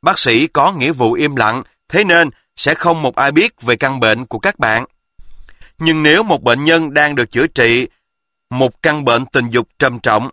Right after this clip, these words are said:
ví dụ bệnh lậu, mũ hoặc giang mai, mà tự ý ngưng giữa chừng quy trình điều trị, thì bác sĩ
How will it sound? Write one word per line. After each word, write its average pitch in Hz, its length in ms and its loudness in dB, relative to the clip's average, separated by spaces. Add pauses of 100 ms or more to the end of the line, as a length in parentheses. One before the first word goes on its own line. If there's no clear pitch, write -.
(100)
ví 113 300 -2
dụ 135 180 2
bệnh 117 340 0
lậu, 113 320 2
mũ 123 380 2 (160)
hoặc 127 220 -2
giang 143 240 0
mai, 156 260 2 (300)
mà 135 160 0
tự 127 220 0
ý 147 140 2
ngưng 156 360 0
giữa 120 160 2
chừng 123 360 -2
quy 151 100 2
trình 120 260 0
điều 117 120 4
trị, 120 340 2 (280)
thì 135 140 2
bác 180 180 -2
sĩ 131 380 2